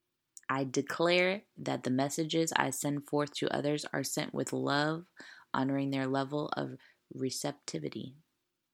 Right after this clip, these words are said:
I cease effort, release my will, and I am grateful for the oneness with spirit." Ashe. Okay? When we do these things, these self-care things,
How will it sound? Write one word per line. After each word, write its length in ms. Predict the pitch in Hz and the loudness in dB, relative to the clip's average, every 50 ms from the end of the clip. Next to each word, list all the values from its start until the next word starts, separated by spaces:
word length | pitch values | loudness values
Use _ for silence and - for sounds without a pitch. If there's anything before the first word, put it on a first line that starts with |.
| _ _ _ _ - _ _ - | _ _ _ _ -20 _ _ -4
I 140 | - 131 135 | -2 -2 -2
cease 400 | - - - 180 185 180 - - - | -4 -4 -2 -2 -2 -2 -2 2 4
effort, 600 | - 175 170 - - 214 254 349 - - - - _ _ _ _ _ _ _ _ _ _ _ - | 4 4 4 2 -2 -2 -2 -2 -6 -10 -12 -12 _ _ _ _ _ _ _ _ _ _ _ -2
release 420 | 131 139 139 147 165 180 - - | 0 2 4 4 2 2 0 0
my 200 | 180 175 180 175 | 0 2 2 2
will, 440 | 175 170 180 180 185 190 202 214 226 _ - - | 2 0 0 2 0 0 -2 -4 -10 _ -6 -4
and 120 | 143 143 | 0 0
I 60 | 139 | 2
am 180 | 135 131 131 127 | 2 0 0 0
grateful 580 | - 139 143 156 - - - - 160 165 165 | 2 2 2 2 0 -2 -4 0 0 0 0
for 200 | 165 - - 147 | -2 -4 -6 -4
the 100 | 131 135 | -2 -2
oneness 500 | 131 123 135 135 139 139 139 143 143 - | 0 0 0 0 2 0 0 -2 -2 -6
with 320 | - - 135 131 123 - - _ | -8 -4 -4 -4 -4 -6 -12 _
spirit." 840 | - - - - - - - _ - 139 143 147 135 120 113 - - - _ - | -14 -12 -10 -8 -8 -10 -10 _ 0 2 4 4 4 4 2 0 -8 -12 _ -2
Ashe. 640 | - 135 135 139 135 - - - - - - - 165 165 170 160 - - - - _ _ _ _ _ _ _ _ - | 0 0 0 -2 -2 -4 -2 -2 -2 -2 0 2 4 4 6 6 4 2 0 -4 _ _ _ _ _ _ _ _ -10
Okay? 440 | 143 - - 139 143 156 165 170 _ - - - - - - | -10 -8 -4 -4 -4 -4 -4 -6 _ -14 -20 -20 -20 -12 -4
When 120 | - 131 | -2 0
we 120 | 131 131 135 | 2 2 0
do 320 | 131 127 139 147 156 160 | 0 0 4 6 6 6
these 320 | 151 156 160 160 151 156 - | 6 4 2 2 2 0 -2
things, 440 | - 160 156 160 160 170 170 165 | -2 0 0 0 0 -2 -4 -4
these 240 | - 139 131 127 - | -4 -4 -4 -4 -2
self-care 640 | - 147 147 147 143 - - - 151 151 151 156 151 | -2 0 0 0 -2 -6 -6 -4 -2 0 0 -2 -4
things, 500 | - - 165 165 165 165 165 165 160 | -4 -4 -4 -2 -2 -2 -4 -6 -8